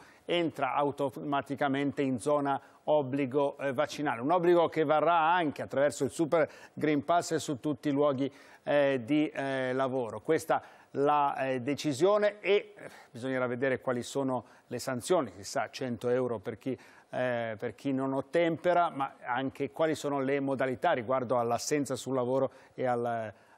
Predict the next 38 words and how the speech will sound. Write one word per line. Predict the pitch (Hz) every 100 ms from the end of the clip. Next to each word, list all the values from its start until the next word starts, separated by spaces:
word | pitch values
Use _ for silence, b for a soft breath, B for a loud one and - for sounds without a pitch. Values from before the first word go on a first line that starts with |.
| -
eh, | 120 117
rischio | 131 135 - - 135 123
di, | 107 131 139 143
eh, | 113 107 107 107 -
perdita | 139 135 123 127 131 -
dello | 117 131 127
stipendio. | - 135 113 107 101 104 _ B B B B _
Ci | - 160
sono | 185
però | 175 165 175
altri | 156 165 165 - 143
aspetti, | 147 131 - - 180 123 143
anche | 127 117 - 135 123
su | 113 120
quelli | 151 147 123 B B
cercheremo | - 151 156 156 156 147
di, | 120 143 160
eh, | 160 135
vedere | 127 135 156
analiticamente | 147 143 143 135 135 147 156 143
di | 139
che | 156
si | 139
tratta, | 175 180
vedremo | 170 135 151
quali | 143 139
sono | 139 151
le | 139
ripercussioni | 131 135 120 123 - 147
politiche, | 120 139 190 156 117 113
perché | 107 -
è | 131
evidente | 127 147 147 131 113
che | - 147
la | 135 135
giornata | 135 131 143 135
di | 120
ieri | 151 165